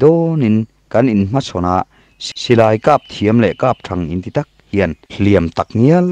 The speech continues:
pawh hliam lovin ka thelh chu ani sia. Ani chuan a beng a hliam chhe te tuarin Ni hnih thum hnuah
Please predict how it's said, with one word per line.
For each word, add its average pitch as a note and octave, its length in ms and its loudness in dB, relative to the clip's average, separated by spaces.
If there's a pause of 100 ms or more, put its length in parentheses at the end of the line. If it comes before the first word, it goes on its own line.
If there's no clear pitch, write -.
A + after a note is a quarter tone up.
(120)
pawh - 240 0
hliam F#2 280 -2
lovin G#2 260 -2 (120)
ka C3+ 60 4 (100)
thelh D#2+ 240 -6 (160)
chu G2+ 100 -8 (280)
ani A#2+ 140 2 (100)
sia. F2 240 -2 (640)
Ani G#2 140 4 (100)
chuan G#2 240 0
a - 80 -2
beng A2 200 2
a - 20 -4 (400)
hliam B2 260 2 (120)
chhe G#2 120 -8 (100)
te G#2+ 120 4 (480)
tuarin A2 400 2 (680)
Ni D3 160 4
hnih G#2+ 280 2
thum C3 220 0 (180)
hnuah G#2 260 0